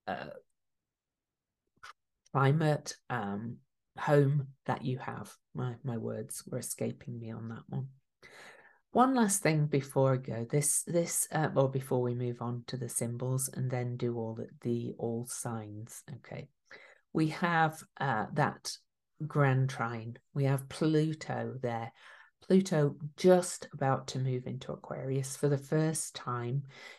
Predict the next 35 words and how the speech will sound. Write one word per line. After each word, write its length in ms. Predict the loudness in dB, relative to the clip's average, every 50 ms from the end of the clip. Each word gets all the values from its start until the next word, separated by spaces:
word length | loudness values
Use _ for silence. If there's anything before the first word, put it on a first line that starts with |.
| _ -2
He's 160 | -2 0 4
gonna 240 | 4 6 6 6 4
bob 460 | 2 4 6 8 8 8 8 6 4
in 100 | 4 4
and 160 | 4 2 2
out 240 | 0 -2 -4 -4 -6
past 400 | -4 -2 0 0 0 -2 -4 0
the 80 | 0
zero 640 | 0 2 4 4 6 6 6 6 6 4 4 4 2 0
Taurus, 680 | -2 0 2 2 4 2 2 0 -2 -6 -8 -8 -8 -8 -6
um, 340 | -6 -6 -4 -6 -6 -8 -12 -16 -20 _ -12
uh, 160 | -10 -8 -8 -8 -8 -10 -6 0
zero 320 | 4 4 6 6 6 4
Aquarius 600 | 2 0 -2 -4 -2 0 2 2 0 0 -2 -2
mark 300 | 0 0 0 0 0 -4 -8 -6
five 460 | -2 -2 0 2 2 2 2 0 0 -4
times 640 | -8 -6 -2 0 0 0 0 0 -2 -2 -2 -4 -8 -10 -16 -20 -20 -20 _ _ -4
by 200 | -2 0 2 2
November 960 | 2 2 2 0 -2 -4 -2 -2 -2 -2 -2 -2 0 0 0 0 0 -2 -4 -6 -6
of, 420 | -4 -4 -2 -4 -4 -6 -10 -14 -20 _ -12
uh, 280 | -10 -8 -6 -6 -8 -8 -10
two 200 | -10 -6 -4 -4
thousand 480 | -4 -4 -6 -6 -4 -4 -4 -4 -4 -4
and 160 | -4 -4 -6
twenty-four. 840 | -8 -10 -8 -8 -8 -6 -8 -10 -6 -2 0 2 2 2 2 0 -4 -12 -20 -20 -20 -20 -20 -20 -20 -20 -20 -6 _ 4
But 160 | 4 4 4
he's 220 | 4 2 4 4
in 160 | 4 4 4 2
that 220 | 0 0 -2 -6
trine 420 | -8 -4 -2 0 2 2 2 0 0
to 100 | -2 -6
Sedna 600 | -6 -4 -4 -4 -4 -4 -6 -6 -6 -6 -8 -8 -8
and 220 | -8 -6 -6 -6
that 220 | -6 -8 -8 -10
trine 540 | -14 -14 -10 -10 -8 -6 -6 -6 -4 -6 -6